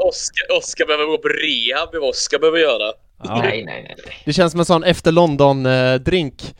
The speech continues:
Speaker 2: Eh, Oscar,
Speaker 3: Ja.
Speaker 2: på tal om det, du har varit i London. Nu ska du
Speaker 3: Det
Speaker 2: få,
Speaker 3: är korrekt.
Speaker 2: nu ska du få en kvart, tänkte jag, minst. Så jag och Tobbe ska sätta oss på mute och så ska du bara få berätta för alla London-törstiga där ute, inklusive mig och Tobbe.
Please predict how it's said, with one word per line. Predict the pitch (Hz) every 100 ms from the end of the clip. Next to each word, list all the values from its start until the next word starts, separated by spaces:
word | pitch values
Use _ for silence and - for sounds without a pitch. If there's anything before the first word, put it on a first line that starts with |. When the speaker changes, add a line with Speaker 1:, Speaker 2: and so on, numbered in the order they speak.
| _ - -
Speaker 2:
Eh, | 151 156 156 160
Oscar, | 254 - 247 147 160
Speaker 3:
Ja. | 160 -
Speaker 2:
på | 196
tal | 214 196
om | 190
det, | 156 131
du | 156 262
har | 202 190
varit | 180 160 143
i | 151
London. | 131 120 135 127 110 - - _ -
Nu | 165 190 196
ska | - 180
du |
Speaker 3:
Det | 180
Speaker 2:
få, | 180
Speaker 3:
är | 160
korrekt. | 156 151 - - - -
Speaker 2:
nu | 190
ska | 196 208
du | 196
få | 190 170 160 -
en | 175
kvart, | - 165 147 143 175 180 - - -
tänkte | 180 135 131
jag, | 120
minst. | 143 135 - -
Så | -
jag | 175
och | 170
Tobbe | 170 147
ska | 165
sätta | 147 156 -
oss |
på | -
mute | 147 170 233 226 -
och | 175
så | 175
ska | - 180
du | - 147
bara | 143 139 127
få | 135
berätta | 127 135 123 - 143
för | 139 143
alla | 147 131 131
London-törstiga | 143 151 131 123 123 - 123 - - 131 131
där | 131
ute, | 131 120 - 120
inklusive | 123 - 127 123 117
mig | 127 117 120
och |
Tobbe. | 131 120 110